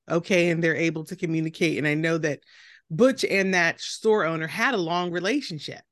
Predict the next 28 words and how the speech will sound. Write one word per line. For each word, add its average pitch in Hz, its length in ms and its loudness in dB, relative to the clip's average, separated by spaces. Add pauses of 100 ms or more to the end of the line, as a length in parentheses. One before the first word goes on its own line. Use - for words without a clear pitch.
you 185 160 2
know? 175 300 4 (360)
Butch 226 260 4
would 202 100 0
come 208 200 0
there 196 140 2
once 202 300 -2
or 202 80 -2
twice 190 340 -2
a 196 40 0
week 202 320 -2
to 185 100 -10
get 156 180 -4
some 165 160 -2
bones 170 440 0
or 160 40 -8
get 156 180 -6
some 175 140 -8
food. 208 380 4
We 202 120 2
know 240 220 6
that. 185 200 -2 (920)
But 247 560 2 (280)
this 233 280 0
<laughs> - 280 -4
time 330 120 6
he 302 120 6
was, 302 180 2